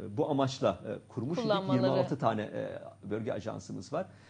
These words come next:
Speaker 1: Türkiye'nin bölgeler arasındaki eşitsizliği giderecek bilinçli bir, e, bölgesel, e, kalkınma stratejisi, e, kurgulamasına ihtiyacı var. Bunun için bölgesel kalkınma bankaları, e, bölgesel teşviklerin, e, ötesinde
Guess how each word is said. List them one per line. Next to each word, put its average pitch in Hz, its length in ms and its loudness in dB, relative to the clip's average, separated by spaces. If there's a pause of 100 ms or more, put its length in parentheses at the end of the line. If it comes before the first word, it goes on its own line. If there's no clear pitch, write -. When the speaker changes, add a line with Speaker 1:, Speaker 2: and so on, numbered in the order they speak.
(200)
Speaker 1:
Türkiye'nin 170 440 0
bölgeler 135 480 4
arasındaki 131 640 -2
eşitsizliği 113 800 -4 (560)
giderecek 135 540 2 (440)
bilinçli 151 640 0
bir, 196 260 0
e, 139 140 -2 (480)
bölgesel, 135 420 6
e, 127 440 -8
kalkınma 151 440 -4
stratejisi, 127 500 -6
e, 120 300 -6
kurgulamasına 131 560 -2
ihtiyacı - 520 -6
var. - 120 -10 (520)
Bunun 202 160 0
için 190 400 -2 (120)
bölgesel 139 520 2
kalkınma 139 460 -2
bankaları, 135 560 0 (460)
e, - 20 -12
bölgesel 127 500 -2
teşviklerin, 131 680 -4
e, 123 160 -6 (280)
ötesinde 131 640 -2